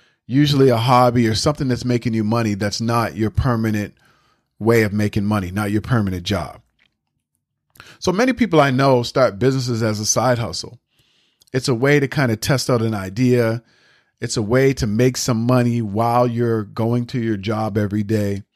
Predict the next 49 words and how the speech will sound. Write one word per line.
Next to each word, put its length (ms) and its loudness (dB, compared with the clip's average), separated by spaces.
And 300 0
that 180 0
side 300 4
hustle 320 0
can 580 0
turn 260 0
into 760 0
a 100 -6
business, 540 -4
right? 260 -4
So 300 0
I 80 0
know 140 6
a 20 6
lot 220 6
of 80 0
people 260 2
that 140 4
have 100 -2
started 500 4
as 180 -2
a 60 -4
side 340 0
hustler. 520 -14
So 180 -4
are 100 -4
you 140 4
a 80 4
side 260 2
hustler? 460 -2
Do 80 -2
you 160 2
have 420 2
a 120 -2
business 520 -2
on 160 -2
the 100 -6
side 760 0
while 460 0
you 280 0
are 100 0
going 400 -2
to 120 -2
your 140 0
full-time 540 0
job 380 4
or 80 0
going 300 -4
to 440 -2